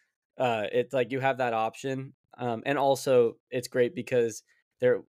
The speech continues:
the P H D program at Hofstra is just as strong too, so, like, you can have that option and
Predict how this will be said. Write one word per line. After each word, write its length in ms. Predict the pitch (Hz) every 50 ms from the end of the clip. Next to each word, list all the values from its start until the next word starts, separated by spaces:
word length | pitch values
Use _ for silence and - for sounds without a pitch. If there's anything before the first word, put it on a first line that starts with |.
| _ _ -
the 100 | - -
P 120 | - 143
H 140 | 131 - -
D 120 | 131 131
program 420 | 123 - 127 120 117 120 120 110 113
at 100 | 110 110
Hofstra 320 | 117 113 107 - - 110
is 80 | 101 120
just 220 | 113 110 - -
as 100 | 113 107
strong 300 | - - 117 107 104 104
too, 320 | - - 113 117 123 127
so, 400 | 127 - - 131 120 110 104 101 _ _ _ _ _ _ -
like, 140 | - 117 104
you 100 | 120 117
can 280 | 120 - 120 117 117 117
have 220 | 120 120 117 117
that 180 | 123 120 117 123
option 360 | 123 120 120 - - 127 120
and 240 | 113 110 113 117